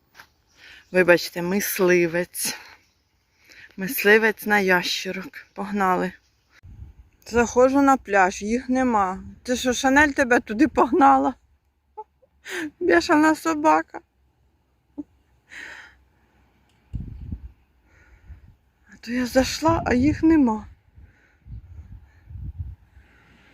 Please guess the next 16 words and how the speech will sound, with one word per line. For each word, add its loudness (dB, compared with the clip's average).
Красота. -2
Проблема, 4
що 0
це 0
не -4
пісок. -4
Це -6
мелкий-мелкий 0
щебінь. -4
І 0
він, 4
як 4
нагрівається, 2
він -2
дуже -4
гарячий. -2